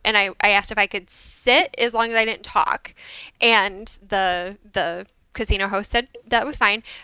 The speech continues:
But I had a question. There are two ways that I've played poker before. We play Texas Hold'em, and sometimes you have to play with two in your hand. Like, you have to play both cards that you have, your whole cards,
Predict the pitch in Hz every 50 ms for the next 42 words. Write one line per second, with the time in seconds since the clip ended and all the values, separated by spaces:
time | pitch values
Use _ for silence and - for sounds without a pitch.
0 | _ - - 240 240 254 254 302 339 285 - - - 415 480 466 - - - -
1 | 175 135 - - 240 247 233 226 220 226 226 - - 320 339 349 311 262 269 262
2 | 262 247 - 233 214 214 - - - 233 208 202 - - 392 392 - - 180 175
3 | 175 196 190 220 - - - 196 202 180 170 185 175 - - - 220 220 - -
4 | 240 240 - 220 208 - - 196 - - 240 226 220 196 185 180 180 165 - -
5 | 180 170 170 185 - - 226 220 240 254 262 254 247 247 233 220 208 202 196 -
6 | - 196 - - - 214 202 185 175 175 - 185 190 - - - - 226 226 226
7 | 226 226 214 214 - - 214 208 202 226 269 330 - - - 175 - - 208 208
8 | 208 208 208 - 226 _ - 233 214 190 180 202 214 214 - - - 226 214 220
9 | 214 - 214 175 170 196 220 196 208 196 196 208 196 196 190 190 - 185 175 -
10 | - 233 226 220 226 226 - -